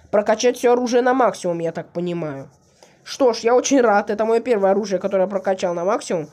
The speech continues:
Что такое клип? Я всё ещё не понимаю. Э, я не знаю.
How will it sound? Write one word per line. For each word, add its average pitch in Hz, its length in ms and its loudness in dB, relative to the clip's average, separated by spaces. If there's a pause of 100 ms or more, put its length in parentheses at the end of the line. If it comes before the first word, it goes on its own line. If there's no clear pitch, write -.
(280)
Что - 200 -2
такое 233 320 2
клип? 226 420 -4
Я 190 140 2
всё 220 180 -2
ещё 214 200 -6
не 202 100 -2
понимаю. 220 800 -2
Э, 170 420 -4
я 180 240 -2
не 196 120 0
знаю. 175 360 -4